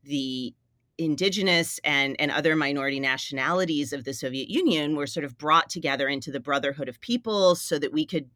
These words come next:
you know, sacrifice collectively as a nation and defeat fascism. And, right, the phrase that they always use actually is, "We saved the world from fascism." And, um, so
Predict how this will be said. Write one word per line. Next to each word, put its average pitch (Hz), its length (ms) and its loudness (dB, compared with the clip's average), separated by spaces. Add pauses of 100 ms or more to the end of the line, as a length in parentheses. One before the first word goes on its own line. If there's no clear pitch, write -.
(140)
you 156 100 -6
know, 127 220 -4
sacrifice 175 920 0
collectively 151 680 -2
as 143 160 0
a 147 60 -4
nation 135 400 -4
and 135 140 -8
defeat 135 360 -10 (480)
fascism. 170 800 0
And, 131 200 -6 (500)
right, 139 160 0
the 156 80 -4
phrase 175 380 2
that 156 100 -4
they 143 120 0
always 135 200 0
use 135 180 -6
actually 123 460 -6
is, 123 180 -8
"We 151 200 0
saved 151 420 -2
the 143 60 -2
world 131 280 0
from 127 200 -8
fascism." 127 800 -2 (180)
And, 160 500 2 (120)
um, 151 380 -2 (500)
so 202 640 0